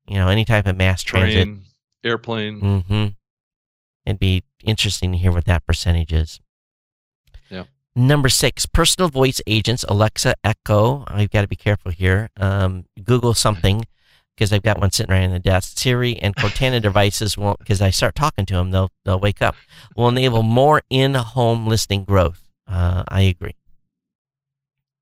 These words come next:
Speaker 1: that, uh, we're gonna see more and more con-, and, and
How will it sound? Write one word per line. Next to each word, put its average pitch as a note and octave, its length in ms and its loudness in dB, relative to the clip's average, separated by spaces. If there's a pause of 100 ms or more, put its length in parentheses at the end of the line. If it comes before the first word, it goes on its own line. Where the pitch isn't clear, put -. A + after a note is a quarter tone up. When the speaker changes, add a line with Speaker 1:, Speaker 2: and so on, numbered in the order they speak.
(540)
Speaker 1:
that, G2 280 0 (180)
uh, F2 400 4
we're F#2 80 -2
gonna G2 160 2
see F2+ 240 -4
more G2 300 2
and G2 80 2
more F#2 240 2
con-, - 220 -10
and, F#2+ 200 2 (260)
and G#2+ 180 -4